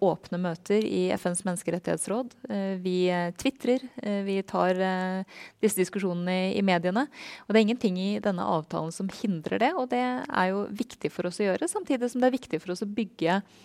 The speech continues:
en god relasjon til Kina, fordi Kina er en stor og fremvoksende makt som har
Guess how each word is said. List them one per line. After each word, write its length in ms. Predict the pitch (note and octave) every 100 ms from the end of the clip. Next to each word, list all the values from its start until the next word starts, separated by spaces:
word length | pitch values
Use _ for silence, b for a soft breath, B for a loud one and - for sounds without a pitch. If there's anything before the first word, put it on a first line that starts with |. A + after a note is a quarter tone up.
| b b b -
en 300 | G3 G3+ G3+ -
god 280 | F#3+ E3 E3
relasjon 460 | F3 F#3+ F#3 E3 E3
til 120 | G3
Kina, 240 | - F3 D4
fordi 200 | - A3+
Kina 300 | - E3+ F#3+ -
er 320 | - E3+ G3
en 180 | - F#3+
stor 440 | F#3 - - F3 G3
og 100 | D#3
fremvoksende 500 | - D3 D3+ - F3+
makt 320 | G3 - -
som 320 | - - G3 G3
har 380 | - F3 E3